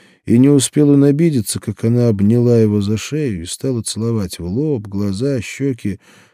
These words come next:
приговаривая: «Боже, какой дурак! Нет, ну видели вы ещё такого дурака?» И пару минут он стоял совершенно оглушённый, пока не остановил её, притянув за затылок,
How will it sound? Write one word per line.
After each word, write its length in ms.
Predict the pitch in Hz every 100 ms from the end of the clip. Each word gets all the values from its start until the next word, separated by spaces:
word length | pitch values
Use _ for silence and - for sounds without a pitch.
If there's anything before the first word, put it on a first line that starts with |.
| _
приговаривая: 800 | 90 92 101 101 98 95 92 87
«Боже, 760 | 80 90 143 185 180 156 143
какой 460 | - 127 117 - 123
дурак! 580 | 113 117 113 98 85 -
Нет, 240 | 151 143 -
ну 140 | 127
видели 680 | 123 123 190 233 226 208 180
вы 200 | 170 175
ещё 520 | 156 135 - - 175
такого 640 | - 139 - - 151 139
дурака?» 680 | 131 117 113 92 - 82 80 - _ _ _ _ _ _ _ -
И 100 | 98
пару 340 | - 120 107
минут 400 | 101 104 143 139
он 120 | 101
стоял 420 | 92 - 92 117 110
совершенно 760 | - 92 95 - 113 101 95
оглушённый, 760 | 90 92 95 - 139 131 107 90
пока 340 | - 92 101
не 140 | 95 98
остановил 840 | 92 - 90 87 85 101 123 110
её, 180 | 95 85
притянув 580 | - 90 90 90 104
за 120 | 85 85
затылок, 720 | 92 - - 117 104 -